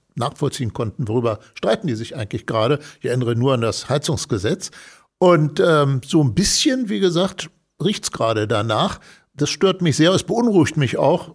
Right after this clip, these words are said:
denn, äh, nicht ohne Grund ist die Ampel auseinandergeflogen und wir haben ja Zeiten, da brauchen wir wirklich einen handlungsfähigen Staat.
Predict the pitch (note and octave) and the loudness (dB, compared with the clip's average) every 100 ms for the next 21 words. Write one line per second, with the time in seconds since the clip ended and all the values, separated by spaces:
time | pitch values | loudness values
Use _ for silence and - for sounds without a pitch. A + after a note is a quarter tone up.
0 | - C#3 D3 C#3+ D#3+ E3 C3 D3 E3 F3 | -10 -2 0 0 -2 -2 0 0 -2 -2
1 | D#3 - F3 E3+ D3+ F#3 - B2+ D#3+ C#3+ | 0 0 0 -2 -2 -2 -4 -2 0 0
2 | D#3 C3 C3+ C3+ C#3+ D3+ D3 D#3 E3+ - | 0 0 0 0 -2 0 0 0 -4 -2
3 | C#3+ C3+ C3 C3+ C#3 D3 - - C3 B2 | -4 -2 -2 0 0 -2 -4 0 0 0
4 | E3+ E3 C#3+ - C3 B2+ E3 B2 G#2+ - | -4 -2 -4 0 -2 0 0 0 -2 -6
5 | D3 - C3 A#2+ B2 B2+ - C3+ D3 - | -10 -6 -4 -2 -4 -6 -4 -4 -4 -4
6 | - G#2+ | -4 -4